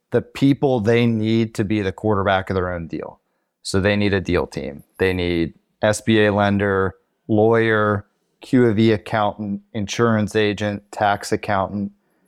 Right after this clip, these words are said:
I think it, just as importantly, they also need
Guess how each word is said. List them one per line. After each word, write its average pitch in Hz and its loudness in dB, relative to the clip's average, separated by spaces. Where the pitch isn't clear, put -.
I 113 -2
think 135 0
it, - -6
just 151 2
as 151 4
importantly, 151 2
they 120 2
also 143 0
need 123 2